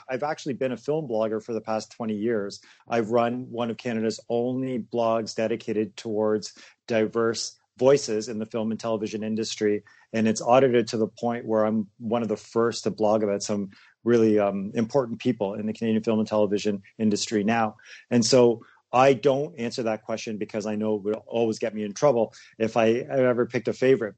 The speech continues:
But I will tell you that what I do tell people is that if you are thinking about finding a new favorite, or you are considering how the discovery process of new and interesting movies can happen, really take the time this year to go and engage in any virtual festival,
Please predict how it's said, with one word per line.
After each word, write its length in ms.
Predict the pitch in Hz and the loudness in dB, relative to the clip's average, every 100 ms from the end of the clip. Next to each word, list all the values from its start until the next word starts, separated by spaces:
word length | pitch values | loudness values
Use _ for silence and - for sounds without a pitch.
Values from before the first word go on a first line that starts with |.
| - | -4
But 200 | 127 - | -4 0
I 60 | 123 | 4
will 220 | 127 160 | 6 4
tell 180 | - 127 | 2 -2
you 160 | 120 | 0
that 140 | 113 110 | -2 -2
what 120 | 110 | -2
I 100 | 110 | -2
do 200 | 95 123 | -2 -6
tell 180 | 123 110 | -6 -8
people 480 | - 101 107 101 _ - - | -6 -6 -4 -4 _ -20 -10
is 220 | 113 117 110 | -4 -4 -2
that 320 | 113 110 - _ | -2 -2 -6 _
if 160 | 135 135 | -6 -4
you 200 | 139 - | -6 -2
are 360 | 127 135 165 196 | 0 2 0 -2
thinking 320 | 147 135 135 | -4 -4 -2
about 200 | 113 110 | -2 -2
finding 540 | - - 104 139 151 | -4 -6 -4 -2 -4
a 40 | 151 | -2
new 180 | 156 | -4
favorite, 460 | 143 160 156 156 180 | -2 0 0 0 -4
or 140 | 151 123 | -2 0
you 200 | 113 117 | 0 -2
are 260 | 110 117 143 | -2 0 0
considering 640 | - 135 - 127 127 131 | -4 -6 -2 0 0 -2
how 160 | 107 113 | -4 -4
the 140 | 104 | -4
discovery 500 | 104 - 110 98 117 | -4 -4 -2 0 0
process 500 | 117 117 113 127 117 | 0 0 0 0 -2
of 160 | - 82 | -4 -2
new 280 | 110 113 113 | 2 4 2
and 100 | 104 | 0
interesting 460 | 113 120 - 107 | -2 -4 -2 0
movies 420 | 101 101 117 107 - - - | 2 2 2 0 -6 -12 -2
can 120 | 117 | 2
happen, 460 | 107 107 156 165 - - - _ | 4 4 4 2 0 -12 -20 _
really 380 | 113 135 151 156 | 4 6 6 4
take 280 | - 135 135 | 2 -2 0
the 100 | 147 | 0
time 300 | - 120 120 | -2 -4 -2
this 240 | 120 - | -4 -4
year 140 | 113 107 | -2 -2
to 80 | |
go 440 | 101 113 110 113 110 | -2 2 2 2 -2
and 220 | 107 117 - | -4 -6 -6
engage 420 | 120 113 113 113 113 | -6 -2 0 0 -2
in 160 | 113 - | -4 -4
any 160 | 120 | -2
virtual 440 | 113 113 110 117 113 | 0 -2 -2 -2 -2
festival, 640 | 113 107 - 143 175 190 | -2 -4 -2 0 0 0